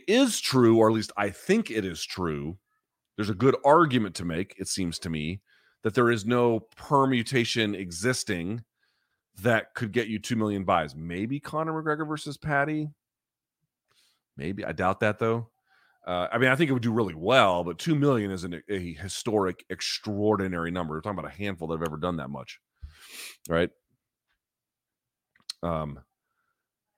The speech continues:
I, you know, again, there's just, I,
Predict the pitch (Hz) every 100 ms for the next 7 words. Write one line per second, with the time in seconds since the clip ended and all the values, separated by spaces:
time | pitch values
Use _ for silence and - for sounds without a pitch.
0 | _ _ _ 87 92 98 113 90 64 _
1 | _ _ _ _ _ _ _ 87 101 87
2 | 95 107 104 90 82